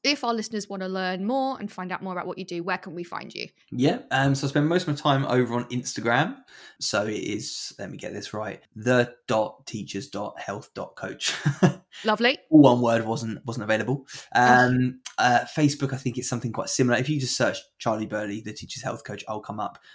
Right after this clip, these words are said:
Speaker 2: Um, got the podcast, the Rewriting Wellbeing podcast. I think I'm probably on Twitter. Don't really use it. Um, LinkedIn, I think, as well. Don't really use it. So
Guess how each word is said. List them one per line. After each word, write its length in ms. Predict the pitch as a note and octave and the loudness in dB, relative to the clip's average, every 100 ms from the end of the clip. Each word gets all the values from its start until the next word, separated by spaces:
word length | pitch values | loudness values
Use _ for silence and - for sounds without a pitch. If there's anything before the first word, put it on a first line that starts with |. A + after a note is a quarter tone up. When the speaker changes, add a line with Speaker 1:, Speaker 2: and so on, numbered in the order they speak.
| _ | _
Speaker 2:
Um, 200 | G#2+ A2 | -4 -4
got 140 | A2 - | -6 -10
the 120 | - | 0
podcast, 440 | D3+ C#3 C#3+ C#3 A#2 | 0 4 4 4 0
the 80 | |
Rewriting 480 | A#2 A#2 A#2 A#2 G#2+ | -2 2 0 0 -4
Wellbeing 420 | A2+ A#2 A#2 A#2 | -2 0 0 -4
podcast. 680 | A2+ A#2 - A#2 A2 A#2 - - - _ _ _ | -4 -6 -2 -2 -2 -6 -10 -16 -20 _ _ _
I 40 | - | -14
think 240 | B2+ A#2+ | -10 -8
I'm 80 | A#2+ | -6
probably 220 | C3+ B2 | -4 -2
on 80 | B2 | -4
Twitter. 400 | - C3 - C3+ - | -4 -6 -4 -6 -8
Don't 160 | - A2+ | -16 -14
really 100 | G#2+ | -12
use 300 | A2 A2+ A#2 | -6 -6 -4
it. 160 | A#2+ - - - _ | -8 -10 -20 -20 _
Um, 320 | G#2 A2 A2 A2 | -6 -4 -4 -4
LinkedIn, 380 | A2+ F#2+ A#2 A2+ | -6 -4 -4 -4
I 40 | C3+ | -4
think, 260 | A#2 A2+ | -6 -6
as 100 | G#2+ | -6
well. 240 | G#2+ A#2 A2+ | -4 -6 -6
Don't 120 | G2+ F#2 | -12 -10
really 100 | G2+ | -12
use 240 | G#2+ G#2 | -12 -10
it. 160 | - - | -12 -6
So 280 | - B2 | 4 6